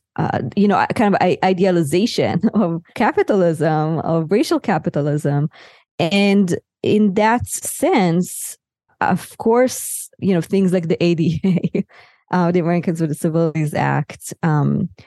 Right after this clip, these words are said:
uh, are not gonna be the savior of this because they are the ones that entrench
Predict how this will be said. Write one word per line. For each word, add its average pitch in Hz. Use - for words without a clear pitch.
uh, -
are 190
not 190
gonna 180
be 165
the 165
savior 202
of 147
this 151
because 170
they 185
are 175
the 170
ones 160
that 156
entrench 175